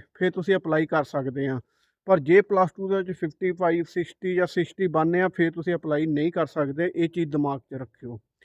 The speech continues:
ਠੀਕ ਆ। ਤੇ ਦੂਸਰੀ ਚੀਜ਼ ਆ ਕਿ ਹੁਣ ਜੇ ਐਨ ਬੀ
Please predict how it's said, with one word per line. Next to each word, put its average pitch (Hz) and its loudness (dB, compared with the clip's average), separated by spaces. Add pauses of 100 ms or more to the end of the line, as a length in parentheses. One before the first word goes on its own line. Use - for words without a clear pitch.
(320)
ਠੀਕ 156 0
ਆ। 180 2 (680)
ਤੇ 180 6 (340)
ਦੂਸਰੀ 185 -2
ਚੀਜ਼ 208 0
ਆ 208 8 (440)
ਕਿ 208 0
ਹੁਣ 196 4
ਜੇ 160 4
ਐਨ 202 4
ਬੀ 202 4